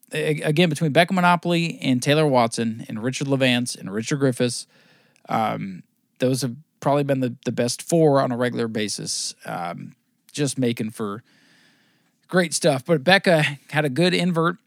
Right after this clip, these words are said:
started up near the front. I think the invert was four, so they only flip-flopped the, the top two because they had two heat races. She, she, she got a great start and was leading. We had a restart. Just like I said, the,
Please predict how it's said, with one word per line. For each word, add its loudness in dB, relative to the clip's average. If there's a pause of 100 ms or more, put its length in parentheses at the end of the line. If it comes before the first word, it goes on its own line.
(180)
started 0
up 2
near -2
the -2
front. 0 (100)
I -10
think -4
the 0
invert -2
was -4
four, 0
so -2
they 2
only 0
flip-flopped -2
the, -6 (100)
the -4
top 0
two 0
because -4
they -2
had -4
two -2
heat -4
races. -8
She, -10
she, -10
she -6
got 4
a 2
great 0
start 0
and -8
was -8
leading. 0 (440)
We 2
had 6
a 4
restart. 2
Just -6
like 2
I 4
said, 0
the, -2